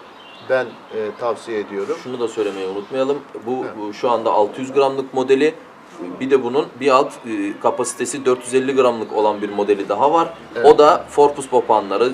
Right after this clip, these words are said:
Speaker 2: Cennet Sevda papağanları ve yerli papağanla-, yerli üretim muhabbet kuşları için ideal olarak fiyatını daha aşağı çekebilmek için ikinci bir model olarak çıkarttığım bir ürün benim.
Speaker 1: Evet.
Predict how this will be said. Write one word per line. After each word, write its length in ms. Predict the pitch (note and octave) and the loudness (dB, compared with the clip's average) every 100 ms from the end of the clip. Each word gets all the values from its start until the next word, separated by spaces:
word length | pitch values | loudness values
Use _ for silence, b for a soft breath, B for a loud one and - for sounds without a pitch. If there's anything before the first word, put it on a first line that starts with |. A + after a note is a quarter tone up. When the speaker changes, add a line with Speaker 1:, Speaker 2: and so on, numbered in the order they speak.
| C3 | 0
Speaker 2:
Cennet 360 | B2 B2 C3 C3 - A2 | -2 0 -2 -4 -16 -8
Sevda 420 | - A#2 A#2+ B2 | 0 2 4 4
papağanları 520 | A#2+ A#2 G#2 G#2 B2+ | 4 0 0 0 0
ve 60 | C3 | 2
yerli 400 | B2+ B2 B2+ C3 | 4 2 2 0
papağanla-, 540 | B2 B2+ A#2 A#2+ A2+ A2 | 0 2 2 2 -2 0
yerli 360 | A2+ A#2 B2 B2 G#2+ | 0 0 0 -4 -4
üretim 320 | A#2 A2+ A#2+ | -4 -4 -6
muhabbet 460 | A2+ A#2 A2+ A#2+ - | 0 0 0 -6 -6
kuşları 300 | - B2 A#2 | -6 -4 -4
için 260 | A#2 D3+ - B - | -6 -8 -8 B -12
ideal 260 | C3 C#3+ C3+ | 2 4 6
olarak 400 | A#2+ A2 C3+ - | 6 4 2 0
fiyatını 560 | C3+ B2+ C3 C3 C3+ C3 - A#2 | 0 0 2 0 0 -2 -6 4
daha 300 | B2 B2 - | 6 6 4
aşağı 340 | A#2 A2+ A#2+ A#2 | -4 0 -2 0
çekebilmek 540 | A#2+ A#2+ A#2 B2+ A#2 | -2 -4 -4 -6 -6
için 200 | - E3 B2+ | -8 -10 -8
ikinci 320 | C3+ C#3 C3+ | -8 -6 -4
bir 40 | |
model 260 | C3 A#2+ A#2+ | 0 2 4
olarak 240 | A#2 D#3 | 4 0
çıkarttığım 480 | - C#3 B2+ C#3 D3+ | 2 0 0 -2 -2
bir 140 | D3 | -2
ürün 200 | B2+ A2+ | -2 -2
benim. 140 | D3 - - - - | -4 -6 -14 -20 -6
Speaker 1:
Evet. 180 | C#3 G#2+ | -4 -4